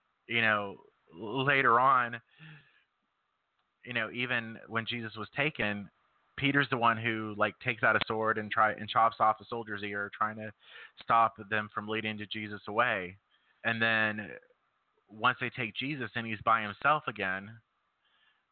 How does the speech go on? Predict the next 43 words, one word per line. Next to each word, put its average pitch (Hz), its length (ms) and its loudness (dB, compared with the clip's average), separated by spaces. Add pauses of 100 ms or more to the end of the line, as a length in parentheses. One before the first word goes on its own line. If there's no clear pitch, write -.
(100)
then 117 380 4
he's 110 560 -8 (220)
not 117 300 4
so 117 120 -6
strong 135 340 -4
anymore. 95 340 -12
He's, 107 360 -12 (260)
he 120 120 -4
becomes 110 440 -4
a 107 60 -6
coward, 82 500 2 (100)
and 101 560 0 (380)
little 123 180 2
girls 120 360 2
are 110 80 2
walking 110 340 2
up 120 200 -2
to 123 80 -6
him 104 140 -10
saying, 113 200 -2
"Hey, 123 240 -2
weren't 113 280 0
you 123 140 -8
with 123 120 -6
Jesus?" 143 420 -6
And 123 100 -2
he's 113 140 0
like, 110 180 2
"No, 127 240 2
I 127 80 6
don't 123 200 -2
have 107 200 -6
any 147 220 -4
idea 117 280 -2
who 110 60 -8
you're 107 260 -10
talking 117 320 2
about." 78 280 -8 (680)
And 131 160 -4
then, 127 460 0 (800)
but 139 100 -4
then 147 180 2
later, 123 500 0